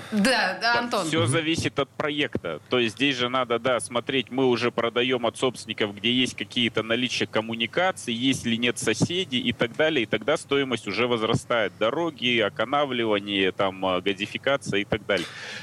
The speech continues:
Speaker 2: Если непосредственно поселок, вот как у коллеги, да,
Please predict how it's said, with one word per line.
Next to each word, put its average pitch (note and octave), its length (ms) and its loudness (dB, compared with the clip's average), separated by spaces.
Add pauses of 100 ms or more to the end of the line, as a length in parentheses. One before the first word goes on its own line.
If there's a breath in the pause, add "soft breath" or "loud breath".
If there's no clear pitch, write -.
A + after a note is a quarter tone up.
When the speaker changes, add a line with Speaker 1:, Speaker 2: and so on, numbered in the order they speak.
Speaker 2:
Если C#3+ 320 0
непосредственно C3+ 760 -2
поселок, C3 600 0
вот A2+ 240 0
как A#2 280 -2
у G#2+ 300 0
коллеги, A#2+ 460 -2
да, A2 440 2